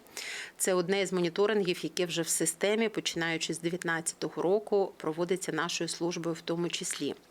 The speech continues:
Але не дивлячись на те, коли скарги до нас заходять, то, відповідно,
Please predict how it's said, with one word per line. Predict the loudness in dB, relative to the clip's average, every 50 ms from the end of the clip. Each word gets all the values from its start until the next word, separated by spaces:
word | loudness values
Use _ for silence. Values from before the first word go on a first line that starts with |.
| -14 -12 -12 -8 -8 -6 -6 -6 -6 -6 -6 -6 -8 -8 0 0
Але | 2 4 6
не | 4 4 4
дивлячись | 4 4 6 6 4 4 4 0 2 2
на | 0 0
те, | 2 2 2 2 4 2 2 0 -4 -16 -20 -20 -20 -18 -2
коли | 0 4 4 6 4
скарги | 4 2 2 4 4 4 2 0 0
до | 0 0 0
нас | 2 0 0 0
заходять, | 0 -2 -2 0 0 0 2 4 2 0 0 0
то, | 0 2 4 4 4
відповідно, | 4 2 -2 -2 0 -2 0 2 2 2 4 4 4 4 4 2